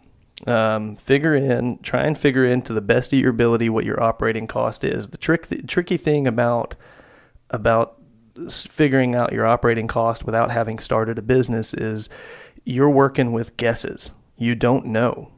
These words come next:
exactly how much it's gonna cost because as, as things progress, you're gonna have to adjust that number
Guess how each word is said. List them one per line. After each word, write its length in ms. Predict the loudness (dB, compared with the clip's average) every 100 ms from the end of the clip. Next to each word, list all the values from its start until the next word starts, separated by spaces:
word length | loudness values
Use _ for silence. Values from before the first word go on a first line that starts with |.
| -6
exactly 520 | -6 0 0 0 -2
how 160 | -2 -2
much 280 | -2 -6 -8
it's 100 | -4
gonna 180 | -6 -6
cost 460 | -6 -6 -6 -10
because 360 | -6 -2 -2 -2 -14 -8
as, 360 | 2 4 4 0
as 240 | -4 -4
things 260 | 0 0 0
progress, 460 | -2 0 2 2 -2
you're 80 |
gonna 160 | -2 0
have 160 | 0 0
to 100 | -4
adjust 340 | -2 -2 -2
that 180 | -6 -4
number 460 | -2 -2 -4 -10